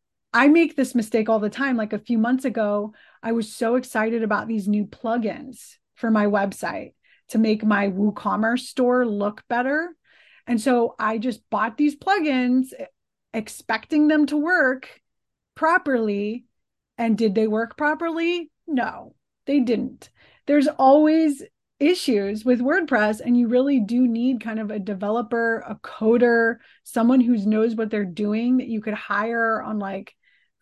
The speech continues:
Fiverr, even Fiverr, or, you know, one of these websites.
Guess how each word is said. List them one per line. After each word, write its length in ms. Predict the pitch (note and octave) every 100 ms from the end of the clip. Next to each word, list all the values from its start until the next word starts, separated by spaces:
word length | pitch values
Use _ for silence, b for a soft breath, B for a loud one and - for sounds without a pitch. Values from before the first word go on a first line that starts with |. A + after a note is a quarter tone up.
| -
Fiverr, 600 | G#3+ C#4+ A#3 F#3 F#3 -
even 260 | C4+ C4 G#3+
Fiverr, 640 | - A#3 B3+ F#3+ F#3 - -
or, 300 | G#3+ G#3 - A#3+
you 120 | C4 A3
know, 100 | G3+
one 160 | G#3+
of 80 | G#3+
these 180 | G#3+ F#3
websites. 840 | G3+ G#3+ - G#3 G#3 G#3 -